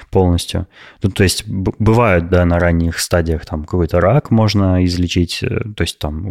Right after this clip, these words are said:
у-, удалив, да, опухоли и всякое такое. И иногда, очень редко, когда помогает химиотерапия и прочие средства.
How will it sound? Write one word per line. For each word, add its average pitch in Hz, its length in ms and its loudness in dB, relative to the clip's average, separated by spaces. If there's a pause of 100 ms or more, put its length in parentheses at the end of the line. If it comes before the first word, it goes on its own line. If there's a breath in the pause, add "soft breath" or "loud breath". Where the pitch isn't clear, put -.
у-, 107 320 0
удалив, 98 420 4
да, 90 220 4
опухоли 82 680 0
и - 20 -2
всякое - 380 -6
такое. 87 340 -2 (580 loud breath)
И 123 260 0
иногда, 101 640 4
очень 92 640 2
редко, 85 360 0
когда 85 240 0
помогает 85 580 0
химиотерапия 95 1080 2
и 85 100 2
прочие 82 600 -2 (120)
средства. 85 560 -2